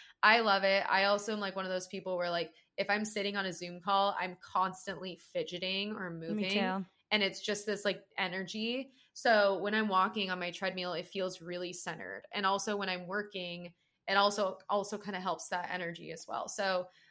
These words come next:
Speaker 1: um, I hate working out. I try so hard. The other
Speaker 2: <laughs>
Speaker 1: one that I do love, though, is I love Melissa Wood Health. Um,
Speaker 2: Love.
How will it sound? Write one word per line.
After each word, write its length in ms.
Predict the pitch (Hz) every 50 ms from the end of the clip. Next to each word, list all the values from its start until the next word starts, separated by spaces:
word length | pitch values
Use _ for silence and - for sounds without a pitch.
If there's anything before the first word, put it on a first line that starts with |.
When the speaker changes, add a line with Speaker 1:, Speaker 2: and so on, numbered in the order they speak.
| _ _
Speaker 1:
um, 260 | - 208 208 202 190 175
I 80 | 190 202
hate 220 | 196 214 208 -
working 340 | - 196 185 196 190 180 175
out. 240 | 165 170 175 175 -
I 80 | 185 185
try 560 | - - - - 185 180 180 185 180 180 190
so 440 | 180 - - - - 185 185 185 190
hard. 500 | - 185 180 175 175 175 180 180 180 -
The 100 | - 214
other 160 | 214 220 269 285
Speaker 2:
<laughs> 20 |
Speaker 1:
one 140 | 294 311 302
that 100 | 320 285
I 120 | 262 247
do 220 | 208 - 202 202 208
love, 260 | 214 214 214 214 214
though, 160 | 233 226 226
is 120 | 220 208 214
I 60 | 202
love 360 | 196 196 202 202 214 220 208
Melissa 360 | 214 214 208 196 202 - 202
Wood 200 | 185 185 180 185
Health. 480 | 185 175 175 170 175 185 214 214 - - _ _ _ _ _ _ _ _ _ _ -
Um, 160 | 196 196 196
Speaker 2:
Love. 380 | 196 196 185 185 180 175 196